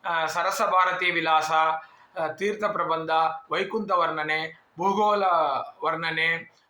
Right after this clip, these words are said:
தசாவதார ஸ்துதி, லக்ஷ்மி சோபானே, இது மாதிரி புகழ்பெற்ற நூல்களை எல்லாம் இவர் எழுதியிருக்கிறார். புகழ்பெற்ற நூல்களை எல்லாம் எழுதியிருக்கிறார். இந்த, இவர் வந்து இந்த த-, துவைத்த சித்தாந்தத்துக்கு ஆற்றிய பணி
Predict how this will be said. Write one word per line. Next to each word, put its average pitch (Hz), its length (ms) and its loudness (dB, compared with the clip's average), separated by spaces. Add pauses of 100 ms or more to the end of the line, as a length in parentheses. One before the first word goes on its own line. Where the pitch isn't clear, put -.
தசாவதார 196 680 2
ஸ்துதி, 160 480 -8 (160)
லக்ஷ்மி 180 360 -2 (120)
சோபானே, 165 500 0 (140)
இது 185 120 -8
மாதிரி 233 220 -2
புகழ்பெற்ற 247 600 0
நூல்களை 214 380 0
எல்லாம் 220 340 2
இவர் 214 160 2
எழுதியிருக்கிறார். 151 600 -6 (1000)
புகழ்பெற்ற 196 420 -2
நூல்களை 180 340 -2
எல்லாம் 185 300 0
எழுதியிருக்கிறார். 170 680 0 (960)
இந்த, 170 380 -4
இவர் 196 220 0
வந்து 214 280 0
இந்த 208 220 0
த-, 165 800 0
துவைத்த 202 320 0
சித்தாந்தத்துக்கு 170 520 -2
ஆற்றிய 175 340 2
பணி 233 380 -4